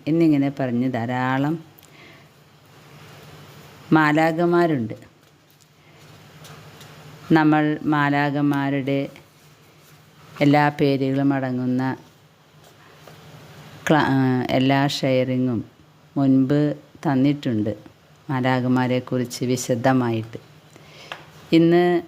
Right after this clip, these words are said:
റേഷു മാലാഖമാർ എന്നുകൂടെ ഇവരെ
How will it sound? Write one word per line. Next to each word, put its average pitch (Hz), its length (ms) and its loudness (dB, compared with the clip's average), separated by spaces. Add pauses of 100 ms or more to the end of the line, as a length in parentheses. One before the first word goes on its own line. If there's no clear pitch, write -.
(260)
റേഷു 165 520 0 (120)
മാലാഖമാർ 156 880 0 (160)
എന്നുകൂടെ 156 680 0 (320)
ഇവരെ 151 260 0